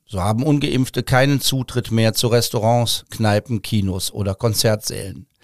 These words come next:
Bei einigen Veranstaltungen müssen Geimpfte und Genesene zuvor einen Corona-Test machen. Das gilt zum Beispiel für Clubbesuche oder Karnevalsveranstaltungen.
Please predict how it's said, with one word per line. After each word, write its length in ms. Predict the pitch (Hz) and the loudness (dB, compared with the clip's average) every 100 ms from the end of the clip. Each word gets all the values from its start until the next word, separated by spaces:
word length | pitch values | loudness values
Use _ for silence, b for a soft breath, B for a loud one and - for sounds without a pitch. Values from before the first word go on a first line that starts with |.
| B B B - | B B B -6
Bei 80 | |
einigen 360 | 92 139 160 120 | 0 2 2 0
Veranstaltungen 1000 | - 113 135 131 131 123 123 127 127 127 b b | -2 -2 0 0 2 2 2 2 2 2 b b
müssen 320 | 113 107 117 | -2 -2 0
Geimpfte 540 | 127 - 135 135 - | -2 0 0 0 -4
und 200 | 98 104 | -4 -2
Genesene 600 | 107 104 110 113 113 113 | 0 2 2 2 2 0
zuvor 480 | - 117 - 107 98 | 0 -4 0 2 2
einen 280 | 107 107 110 | 0 -2 0
Corona-Test 720 | 123 107 110 95 - 82 - | 0 2 4 2 0 -6 -8
machen. 400 | 71 69 - - b b b b | -8 -8 -10 -14 b b b b
Das 180 | 90 - | -4 0
gilt 180 | 110 | 2
zum 200 | 98 113 | 4 4
Beispiel 420 | 104 117 - 117 104 | 6 4 4 2 2
für 180 | - | 2
Clubbesuche 800 | 113 147 151 135 107 127 120 107 - B B | 2 2 2 0 2 2 4 2 0 B B
oder 400 | - 95 98 113 - | -6 -2 0 -2 -4
Karnevalsveranstaltungen. 1400 | - 98 90 73 80 - 92 82 - - 87 - - - | -2 0 0 -6 -8 -6 -6 -8 -8 -8 -8 -12 -14 -16